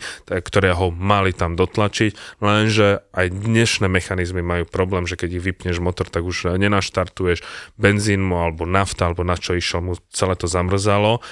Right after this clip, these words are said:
Čiže Scott bol napríklad rovnako dobre pripravený fyzicky aj jeho tím ako Amundsen, ale Scott sa spoliehal na modernú techniku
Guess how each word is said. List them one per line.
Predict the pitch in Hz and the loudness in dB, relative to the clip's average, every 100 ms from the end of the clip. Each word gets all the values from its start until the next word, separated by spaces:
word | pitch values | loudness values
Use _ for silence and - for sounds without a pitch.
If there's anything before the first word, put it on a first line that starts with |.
| - - | -18 -14
Čiže | - 95 | -4 -2
Scott | - - 120 120 | -2 2 2 4
bol | 107 95 | 2 2
napríklad | 92 - 101 - 92 85 - - | 0 -2 -4 -2 -2 -2 -8 -8
rovnako | 110 113 127 120 - | 2 4 4 2 0
dobre | 98 92 92 | 0 0 -2
pripravený | - 95 - 101 92 87 87 85 - | -2 -4 -2 0 0 -2 -2 -4 -8
fyzicky | - 113 110 107 - - 92 | -4 0 0 0 -4 -6 -4
aj | 90 87 | -2 0
jeho | 85 - | -2 -4
tím | - 101 104 104 _ | -6 -2 -2 -4 _
ako | - 85 87 | -10 -6 -4
Amundsen, | 87 104 117 120 139 151 - - - | -2 0 0 2 0 0 -6 -20 -8
ale | 92 | -4
Scott | - - - | -4 -4 -4
sa | |
spoliehal | 92 - 95 90 87 87 | -6 -4 0 0 -2 -4
na | 85 | -2
modernú | 90 104 101 85 80 - | 0 2 2 0 -6 -4
techniku | - - 123 120 - 139 | -4 -2 -4 -2 2 2